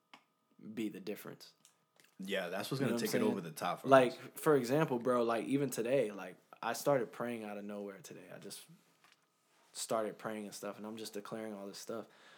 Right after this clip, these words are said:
Speaker 1: Bro, I started de-, I started declaring a life, uh, like, my kids living a life pleasing to God and serving God with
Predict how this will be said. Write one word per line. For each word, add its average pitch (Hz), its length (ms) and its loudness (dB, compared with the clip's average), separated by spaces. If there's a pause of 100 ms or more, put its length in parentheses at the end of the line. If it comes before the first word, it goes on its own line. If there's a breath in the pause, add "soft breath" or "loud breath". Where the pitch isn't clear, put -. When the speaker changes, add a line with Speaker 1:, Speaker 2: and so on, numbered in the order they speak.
(200 loud breath)
Speaker 1:
Bro, 127 160 0
I - 40 -4
started 156 340 2
de-, 117 140 -4 (100)
I - 80 -12
started 180 360 -2
declaring 127 640 0 (680 soft breath)
a 117 80 0
life, 117 600 2 (560)
uh, 120 100 -4 (180)
like, 120 280 2
my 113 100 -4
kids 131 400 2
living 123 260 0
a 113 80 -2
life 117 340 -2 (160)
pleasing 120 420 -4
to 107 40 -8
God 107 440 -2
and 95 140 -12
serving 113 500 -2
God 107 300 -2
with 104 140 -10